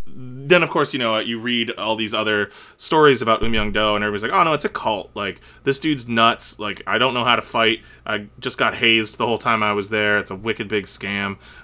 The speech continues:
Um, all the people there are fucking insane. They, like, worship this dude." So, you know, that's sort of the, the general gist of what I'm trying to get <laughs> across.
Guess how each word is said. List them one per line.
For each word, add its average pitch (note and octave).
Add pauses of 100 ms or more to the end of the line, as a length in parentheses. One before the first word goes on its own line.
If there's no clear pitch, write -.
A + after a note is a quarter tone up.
Um, G2
all G#2
the A2
people A2
there G#2
are F#2
fucking G#2
insane. G2+
They, F#2+
like, F#2+
worship G2
this G2
dude." G2 (320)
So, D3+
you D#3
know, G2 (320)
that's C#3+
sort C3+
of G#2+
the, G#2
the G#2+
general G#2 (140)
gist A2
of G2
what G2
I'm F#2+
trying G2
to F#2
get G#2
<laughs> -
across. G#2